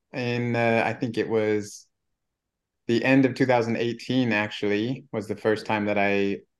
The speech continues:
officially moved there. So that was, wow, that was already, uh, five years ago. And, uh, anyway,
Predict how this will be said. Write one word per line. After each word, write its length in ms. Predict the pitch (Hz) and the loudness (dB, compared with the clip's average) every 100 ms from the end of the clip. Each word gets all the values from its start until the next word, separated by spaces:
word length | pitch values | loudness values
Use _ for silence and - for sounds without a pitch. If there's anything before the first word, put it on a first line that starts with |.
| _ - | _ -12
officially 520 | - 131 117 110 107 | 0 0 2 2 2
moved 320 | 104 104 98 | 2 0 0
there. 420 | 107 104 127 139 - _ _ _ _ _ _ _ _ _ | 2 2 2 -2 -14 _ _ _ _ _ _ _ _ _
So 260 | - 107 107 | 2 6 8
that 180 | 120 113 | 8 6
was, 180 | 110 104 | 4 2
wow, 240 | 117 104 | 0 2
that 140 | 110 | 0
was 140 | 113 107 | 2 2
already, 500 | 110 110 107 107 104 | 4 4 2 0 0
uh, 200 | 101 101 - _ | -2 -6 -12 _
five 260 | 117 104 104 | 4 4 4
years 220 | 107 147 | 0 0
ago. 420 | 110 87 113 139 _ _ | -2 -2 -2 -6 _ _
And, 380 | 95 113 110 110 | 0 2 4 6
uh, 220 | 104 101 | 6 6
anyway, 560 | 123 131 113 120 139 | 4 4 6 4 2